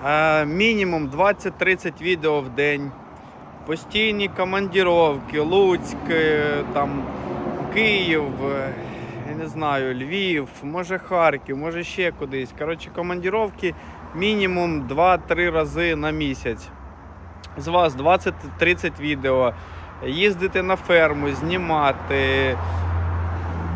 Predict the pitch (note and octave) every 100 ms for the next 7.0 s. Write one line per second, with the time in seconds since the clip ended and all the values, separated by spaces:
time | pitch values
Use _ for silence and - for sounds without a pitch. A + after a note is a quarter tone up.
0 | - F#3 G3+ G3+ - G3+ G3 F#3 - -
1 | - - - - A3+ B3 A3+ A3 - -
2 | - G3 G3+ G3 G3 A#3 B3 G#3+ G3 F#3+
3 | F#3 D#3+ C#3+ C#3 C#3 C#3 C3+ B2+ C#3+ F#3
4 | E3 - - G3 F#3+ F3+ E3+ E3+ E3 G#3+
5 | F#3 F3 D#3 E3 E3 D#3+ F#3 F#3 E3+ D#3
6 | D3 D#3 D#3+ E3+ D#3 D3+ F3 G3 - B2